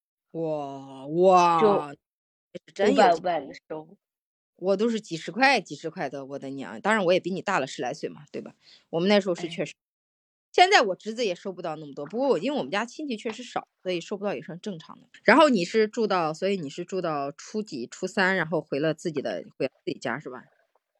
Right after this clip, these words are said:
Speaker 2: 对，今年特别早，像我们每年应该是住到初六、初七，初六是我们这边内蒙的一个小年，过完小年，
Speaker 1: 嗯。
Speaker 2: 我们初七、初八才走，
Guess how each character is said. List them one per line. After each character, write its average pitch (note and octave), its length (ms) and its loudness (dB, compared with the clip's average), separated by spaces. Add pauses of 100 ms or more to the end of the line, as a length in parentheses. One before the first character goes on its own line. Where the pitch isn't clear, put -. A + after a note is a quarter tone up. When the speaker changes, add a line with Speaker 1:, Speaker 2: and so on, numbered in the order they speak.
(220)
Speaker 2:
对， A3 280 4
今 C#4 220 -10
年 G3+ 200 -8
特 B3 140 -4
别 F#3 140 -2
早， D#3 280 -8
像 B3 220 -8
我 G3+ 80 -2
们 E3+ 180 -2
每 F#3+ 180 -2
年 D3+ 200 -4
应 F3 100 -4
该 G#3+ 200 4
是 G#3+ 340 2
住 G#3+ 240 2
到 E3+ 400 4
初 G#3+ 400 -2
六、 A3 320 6
初 G3+ 240 -2
七， G#3 320 -4
初 B3 220 -4
六 A#3+ 260 4
是 G3+ 140 -2
我 G3 160 2
们 C#3 420 -10
这 G3+ 100 2
边 F#3 280 -2
内 G3+ 100 -2
蒙 E3+ 220 -2
的 F#2 140 0
一 B2 60 -6
个 E3 160 -6
小 C#3 260 -2
年， A#2+ 260 -10 (640)
过 A3 140 6
完 F#3+ 200 2
小 D3 240 2
年， C#3 220 -6
Speaker 1:
嗯。 E3 100 0
Speaker 2:
我 F3 60 -2
们 D#3 220 -6
初 - 180 -8
七、 G3 200 -2
初 F#3+ 140 -8
八 F#3 200 4
才 F#3+ 160 -2
走， - 240 -8